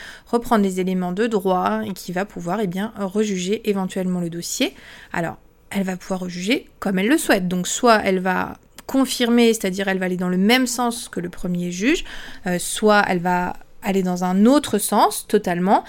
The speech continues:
euh, soit elle va prendre une décision entre guillemets intermédiaire, vous donner raison sur certains points,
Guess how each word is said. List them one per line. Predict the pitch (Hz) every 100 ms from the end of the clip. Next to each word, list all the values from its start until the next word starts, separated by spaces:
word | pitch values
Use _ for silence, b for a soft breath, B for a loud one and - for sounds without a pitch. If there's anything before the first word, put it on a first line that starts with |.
| B B -
euh, | 175
soit | - - 208 269
elle | 202
va | 180
prendre | 180 - 208
une | 214 180
décision | 175 - 175 190
entre | 214 185 175
guillemets | 180
intermédiaire, | 185 180 170 170 170 233 277
vous | 220
donner | 190 185
raison | 185 185
sur | 190 185
certains | - - 180
points, | - 202 214 254 277